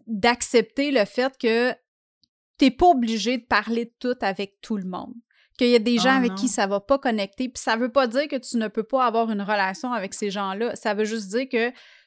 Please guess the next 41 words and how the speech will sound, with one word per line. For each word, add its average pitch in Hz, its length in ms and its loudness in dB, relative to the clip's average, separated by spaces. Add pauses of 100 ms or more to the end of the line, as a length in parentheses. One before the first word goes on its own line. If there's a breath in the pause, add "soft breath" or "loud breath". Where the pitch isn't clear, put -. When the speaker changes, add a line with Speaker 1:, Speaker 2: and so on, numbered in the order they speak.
Speaker 1:
tu - 100 -6
vas 233 80 6
avoir 220 180 4
une 226 80 0
relation 214 440 0
sur 208 320 -8 (640)
telle 247 320 6
partie - 340 -2
de - 60 -20
ta 202 180 -2
vie, 214 360 -4 (500 soft breath)
puis 254 100 -4
l'autre 220 280 2
Speaker 2:
Mhm. 202 40 -12
Speaker 1:
telle 220 160 0
partie 196 280 -2
de - 20 -14
ta 202 140 0
vie, 277 140 -4
tu - 100 -16
vas 220 80 0
avoir 208 180 -2
une 208 60 -6
relation 202 360 -4
avec 208 260 -2
d'autres 202 240 -4
personnes. 190 460 -10 (800 soft breath)
Puis 226 340 -2 (1500)
moi, 254 340 6
ça, 320 140 -2
ça 247 160 2
l'a 202 120 6
fait 254 180 -4
une 226 100 0
grosse 240 360 0
différence. 220 600 -4
J'ai 202 120 -8
trouvé 208 220 -10
ça 240 180 -4
vraiment 226 520 -2
cool 247 500 -8